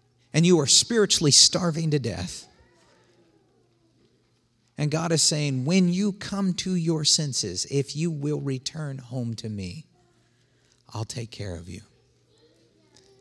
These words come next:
Every one of us must find a place of repentance. Every one of us, there's a reason for that road sign, because in essence, that's what repentance is.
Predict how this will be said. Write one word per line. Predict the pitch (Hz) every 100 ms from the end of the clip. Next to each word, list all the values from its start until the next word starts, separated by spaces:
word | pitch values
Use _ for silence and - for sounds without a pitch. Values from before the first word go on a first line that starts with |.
| _ _ _ _ _ _ _ _ _ _ _ -
Every | 196 180 190 202
one | 156 160 160
of | 123
us | 110 101 - -
must | 123 131 139 - - -
find | 123 110 98 90 -
a | 110
place | - - 110 92 - -
of | - 98
repentance. | 104 - 107 - 87 - - - _ _ _ _ _ _ _ _ _ - -
Every | - 175 202
one | 190
of | 180
us, | 165 -
there's | 170 160
a |
reason | 170 175 165
for | 156
that | 151 131
road | 156 151
sign, | - 113 90 92
because | 131 139 135 -
in | 156
essence, | 175 180 185 160
that's | - 160 -
what | 170
repentance | 156 135 165 160 160 143
is. | 165 113 95